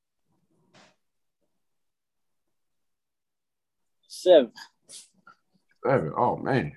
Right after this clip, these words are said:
Speaker 2: Dang. Okay. All right. I need to take some notes from you, brother. Where my pen and paper at, man? I need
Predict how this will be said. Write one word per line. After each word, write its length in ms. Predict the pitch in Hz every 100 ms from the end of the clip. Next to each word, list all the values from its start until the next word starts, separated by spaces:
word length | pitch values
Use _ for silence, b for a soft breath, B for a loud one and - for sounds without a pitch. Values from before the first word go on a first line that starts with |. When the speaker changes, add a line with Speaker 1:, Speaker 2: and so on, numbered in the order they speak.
| - -
Speaker 2:
Dang. 260 | 120 120 87
Okay. 280 | - 107 117
All 100 | 139
right. 220 | 123 135
I 40 |
need 160 | 151 120
to 60 | 113
take 220 | 139 120
some 120 | 123
notes 220 | 190 185
from 100 | 160
you, 140 | 196 165
brother. 220 | 156 170
Where 80 | 190
my 200 | 175 170
pen 200 | 180 160
and 100 | 165
paper 440 | 180 156 160 151
at, 80 | 147
man? 180 | 156 175
I 140 | 185
need 180 | 165